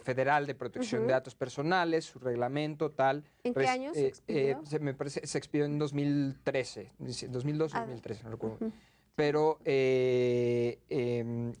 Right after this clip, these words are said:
Speaker 1: viene esta ley a cambiar y a concentrar, pues, toda la legislación, eh,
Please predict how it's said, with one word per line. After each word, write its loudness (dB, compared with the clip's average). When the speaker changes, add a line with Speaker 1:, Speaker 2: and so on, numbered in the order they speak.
Speaker 1:
viene 4
esta 0
ley 4
a 0
cambiar 2
y 2
a 0
concentrar, -2
pues, -12
toda 2
la 0
legislación, -2
eh, 2